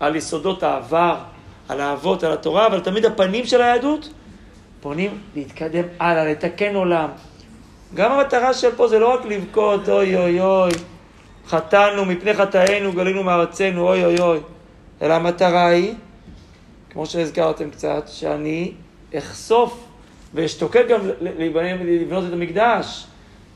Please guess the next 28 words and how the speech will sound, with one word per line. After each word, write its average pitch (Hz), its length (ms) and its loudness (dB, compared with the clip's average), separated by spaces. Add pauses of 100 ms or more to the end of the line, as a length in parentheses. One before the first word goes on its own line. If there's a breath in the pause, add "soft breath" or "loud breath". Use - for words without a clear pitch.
(160)
ואהבת 147 440 2
ישראל 190 540 2
ומצוות 175 500 0
וכל 214 280 0
מה 254 80 -4
שיכול 247 360 -2
לעזור 262 380 0
לזה 240 180 -4
לקרות. 240 520 -6 (680 loud breath)
אז 147 120 -6
בסוף, - 440 -6 (260)
גם 233 200 -2
מקום 254 220 -6
שאומר, 220 340 0
"אני 202 120 -2
שואף 220 220 0
קדימה", 240 440 -2 (600 loud breath)
לכן 165 120 -2
אני 240 120 2
חושב 240 140 -2
שהשבועות 220 680 0
האלה 202 500 0 (180)
הם 160 140 -6
לא 196 120 2
רק 214 100 0
שבועות 175 520 -2
כאלה 151 580 0
קודרים, 151 760 -2